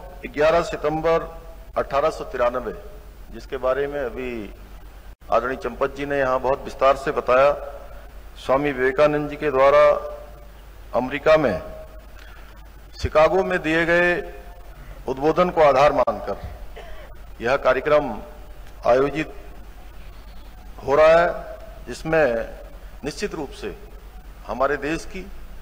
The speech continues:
युवा शक्ति को राष्ट्र निर्माण में अपना योगदान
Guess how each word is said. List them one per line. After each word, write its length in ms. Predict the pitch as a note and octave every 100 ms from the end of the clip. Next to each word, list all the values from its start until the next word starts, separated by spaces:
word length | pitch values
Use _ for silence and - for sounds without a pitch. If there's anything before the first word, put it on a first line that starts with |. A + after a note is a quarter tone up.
| - - - A2+
युवा 220 | C#3 D#3
शक्ति 380 | E3 - E3+ E3+
को 160 | F3+ F#3 F#3 - - -
राष्ट्र 320 | C#3+ D3+ E3+
निर्माण 380 | D3+ D3 C#3+ C3
में 140 | G#2 - - - - - - - - - - - -
अपना 280 | C#3+ G3+ A3
योगदान 540 | F3 D#3+ F3 F3+